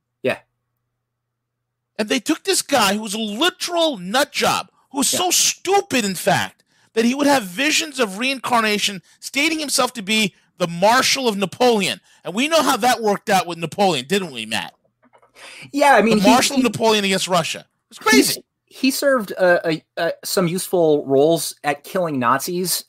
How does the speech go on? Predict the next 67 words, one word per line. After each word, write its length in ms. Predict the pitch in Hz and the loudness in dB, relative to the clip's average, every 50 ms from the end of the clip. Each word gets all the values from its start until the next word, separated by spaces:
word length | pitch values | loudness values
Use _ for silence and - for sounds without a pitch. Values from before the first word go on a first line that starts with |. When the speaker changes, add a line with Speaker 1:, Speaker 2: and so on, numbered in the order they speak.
| _ _ | _ _
Speaker 1:
um, 680 | - 143 143 139 139 139 139 135 135 131 131 131 - - _ _ - - | 2 4 4 6 6 6 4 4 4 2 0 0 -2 -6 _ _ -6 -4
at 300 | 147 147 143 - - 139 | -2 -2 -4 -6 -8 -6
different 260 | 143 147 - 151 127 | -6 -4 -4 -6 -4
times 280 | - 147 143 143 135 131 | -2 -2 -2 -2 -2 -2
in 80 | 139 | 0
World 180 | 131 135 135 131 | 0 0 0 0
War 160 | 127 127 127 | 0 -2 -2
Two. 240 | 127 - - 165 156 | -4 -4 -4 -4 -2
But 140 | 147 175 - | -2 -2 2
yeah, 220 | 196 226 220 156 | 4 4 4 4
this 160 | 135 160 160 | 2 0 0
guy 140 | - 226 220 | 2 4 6
was 200 | 196 170 143 147 - | 6 4 4 2 0
actually 440 | 147 151 151 - - - 156 151 156 | 0 0 0 0 -4 -4 -4 -2 0
on 240 | - 139 139 139 135 | 2 2 2 4 4
record 280 | 147 143 - 143 127 | 2 2 2 -2 -4
saying 220 | - - 143 135 135 | -4 -2 -2 -2 -2
we 60 | 131 | -2
should 180 | - 143 123 | -4 -4 -4
use 160 | 131 147 147 139 | -2 -2 -2 -2
the, 320 | 139 127 151 143 135 135 | -4 -4 -2 -2 -2 -2
the 480 | 139 131 139 131 127 127 127 127 123 - - | -2 0 2 4 4 4 4 4 2 0 -6
atomic 380 | 127 - 147 147 139 123 113 | -4 0 0 0 0 -2 -2
bomb 360 | - 117 127 135 127 117 113 - _ _ _ _ _ - | 0 2 2 4 2 0 -2 -6 _ _ _ _ _ -10
against 280 | 143 135 151 151 143 - | -6 -4 -4 -4 -4 -6
the 60 | 131 | -6
Soviets 460 | - - 151 160 143 147 135 127 - | -4 -2 -2 0 0 0 -2 -2 -4
before 380 | - 151 135 - - 170 165 156 | -6 -8 -8 -4 0 0 0 0
the 60 | 147 | 0
Cold 260 | - - 143 135 123 | -2 -2 0 0 0
War, 240 | 123 135 143 123 110 | 2 2 2 2 0
when 260 | 120 139 139 139 139 | 0 -2 -4 -4 -6
the 80 | 135 131 | -8 -6
So-, 240 | - 147 147 147 - | -4 -4 -4 -4 -4
when 140 | 143 143 135 | -2 -2 -2
the 60 | 123 | 0
Soviets 340 | - 165 156 139 127 - - | 2 2 2 0 -2 -4 -6
were 80 | 143 | -6
still 300 | 127 - - - 165 139 | -6 -8 -8 -4 -2 0
our 100 | 127 117 | 0 0
friends. 400 | - - 165 156 - - - - - | -2 -4 -4 -4 -4 -6 -10 -12 -10
Speaker 2:
A-, 220 | 151 - - 185 | -12 -4 -2 -2
and 160 | 180 160 151 | -2 0 0
not 180 | 151 151 160 175 | 0 0 0 0
only 280 | 160 139 135 127 127 | 0 0 2 2 2
that, 80 | 123 117 | 2 2
Speaker 1:
Um, 80 | 117 120 | 0 -2
Speaker 2:
Matt, 260 | 117 113 110 104 - _ _ _ _ _ | -2 -2 -4 -4 -6 _ _ _ _ _
he 160 | - 147 156 | -10 -8 -6
was 160 | 170 165 147 | -4 -4 -2
a 40 | 202 | -2
Speaker 1:
yeah. 100 | 127 104 | -2 0
Speaker 2:
nut 240 | 147 170 185 190 - | 0 0 -2 -2 -2
job 240 | - 190 175 160 147 | -2 0 0 0 -2
in 60 | 143 | -4
the 60 | 139 | -8
sense 220 | - - 175 156 - | -6 -6 -6 -6 -6
that 100 | 139 127 | -8 -10
he 80 | 139 151 | -8 -8
went 160 | 170 160 - | -8 -6 -6
to 100 | 120 - | -6 -4
Eisenhower 680 | 127 139 151 160 156 151 147 143 143 139 131 131 131 123 | -2 0 0 0 -2 -6 -6 -4 -2 0 0 0 0 -2
and 120 | 135 127 | -4 -8
he 60 | 120 | -8
went 160 | 120 131 131 - | -8 -8 -10 -8
to, 140 | - 127 120 | -6 -2 0
uh, 200 | 117 120 117 | 0 0 0